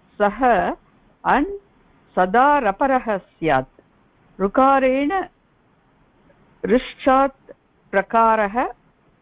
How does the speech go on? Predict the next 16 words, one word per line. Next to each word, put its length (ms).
ऋकारः 680
भवति 680
इति 400
बोध्यम्। 640
रपरः 960
यस्य 520
सः 460
रपरः। 720
उहः 580
षष्ट्यन्तम् 760
अण् 200
प्रथमान्तं 880
रपरः 540
प्रथमान्तं 840
त्रिपदमिदं 760
सूत्रम्। 680